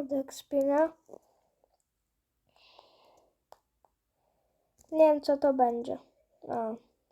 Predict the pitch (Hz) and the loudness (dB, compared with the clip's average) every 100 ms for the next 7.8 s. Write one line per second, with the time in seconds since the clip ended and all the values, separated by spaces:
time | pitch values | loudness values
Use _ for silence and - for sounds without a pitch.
0 | _ - 285 254 285 285 _ _ _ - | _ -12 -10 -8 -10 -14 _ _ _ -20
1 | _ - _ _ - 285 285 - _ 349 | _ -20 _ _ -12 -10 -10 -14 _ -12
2 | 349 370 _ _ _ _ _ _ 392 392 | -12 -14 _ _ _ _ _ _ -10 -8
3 | 403 381 294 277 269 262 254 - - - | -8 -6 -4 -4 -2 -4 -4 -14 -20 -20
4 | - _ _ 277 277 277 262 262 269 262 | -20 _ _ -4 0 0 2 0 0 -2
5 | 262 254 254 247 247 254 254 _ - 247 | -2 -2 -2 -2 -4 -6 -10 _ -14 -14
6 | 254 _ _ _ _ _ _ _ _ _ | -14 _ _ _ _ _ _ _ _ _
7 | _ _ _ - 262 262 254 254 | _ _ _ -2 -2 0 -4 -6